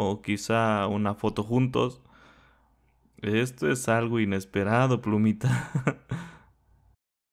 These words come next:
<laughs> ¿De verdad quieres que yo sea tu primer beso? ¿Estás segura? Digo,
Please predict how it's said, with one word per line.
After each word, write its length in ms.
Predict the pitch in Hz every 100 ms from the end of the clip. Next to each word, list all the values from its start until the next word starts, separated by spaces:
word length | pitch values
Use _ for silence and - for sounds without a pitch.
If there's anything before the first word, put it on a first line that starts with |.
| _ _ _ _ _ _ _ -
<laughs> 300 | _ _ -
¿De 160 | 127 107
verdad 500 | 107 101 123 127 - - _ _ _ _ _ _
quieres 520 | - 113 110 123 127 _ _
que 180 | - 107
yo 260 | 107 107 110
sea 760 | - 110 107 101 95 87 - _ _ -
tu 160 | - 104
primer 400 | 107 104 107 104
beso? 480 | 101 101 131 175 - _ _ _ _ _ _ _ _ _ _ _ _ _ _ _ _ _ _ _ _ _ _ _ _ _ _ _ _ _ _ _ _ _ _ _ _ _
¿Estás 260 | 110 - 120
segura? 440 | 120 110 131 196 _ _ _ _ _ _ _ _ _ _ _ _ _ _ _ - - _
Digo, 440 | 101 123 127 107